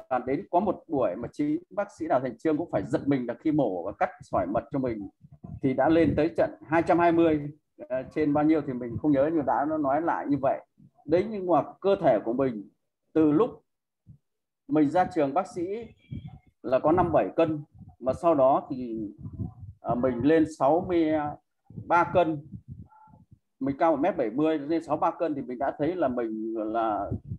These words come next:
rất, rất là lý tưởng rồi. Thế nhưng sau khi mình bỏ thuốc lá thì lên sáu mươi tám cân, và bắt đầu từ bỏ thuốc lá năm một nghìn chín trăm chín mươi sáu,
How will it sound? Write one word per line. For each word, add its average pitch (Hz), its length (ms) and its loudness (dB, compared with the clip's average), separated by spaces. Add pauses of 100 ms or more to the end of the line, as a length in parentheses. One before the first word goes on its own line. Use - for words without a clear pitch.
(100)
rất, 147 200 0
rất 233 180 0
là 143 100 4
lý 139 240 2
tưởng 117 200 2
rồi. 110 180 0 (560)
Thế 165 140 4
nhưng 202 200 -4
sau 202 300 2
khi 202 260 -2
mình 151 200 0
bỏ 113 260 4
thuốc 180 100 -4
lá 156 400 0
thì 135 80 -10
lên 156 220 0
sáu 147 260 2
mươi 220 160 -4
tám 147 220 0
cân, 160 200 0 (1000)
và 139 140 2
bắt 220 220 0
đầu 143 280 2
từ 135 200 0
bỏ 113 320 -2 (300)
thuốc 220 120 -6
lá 156 260 -2
năm 175 180 -2
một 147 60 -2
nghìn 131 220 -2
chín 139 120 -10
trăm 160 220 2
chín 156 180 0
mươi 202 80 -4
sáu, 156 460 -2